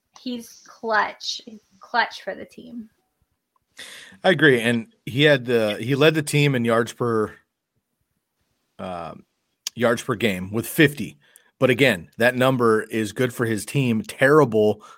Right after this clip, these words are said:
Speaker 2: <laughs> overall in the N F L. To lead your team with, you know, yards per game with only fifty is quite rough, unfortunately. Um, now,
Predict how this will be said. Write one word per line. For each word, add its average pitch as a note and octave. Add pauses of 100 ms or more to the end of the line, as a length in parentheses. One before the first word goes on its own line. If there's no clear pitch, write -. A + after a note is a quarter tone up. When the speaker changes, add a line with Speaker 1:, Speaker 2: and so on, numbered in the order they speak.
(140)
Speaker 2:
<laughs> -
overall C3+
in A#2+
the B2
N A2
F G#2+
L. F#2+
To B2
lead B2
your C3
team A#2
with, A2 (120)
you A2+
know, F#2+
yards G#2+
per G#2 (120)
game A2 (140)
with G2+
only G#2
fifty G2+
is F2 (840)
quite A#2
rough, G#2
unfortunately. G#2+
Um, A2+ (560)
now, B2+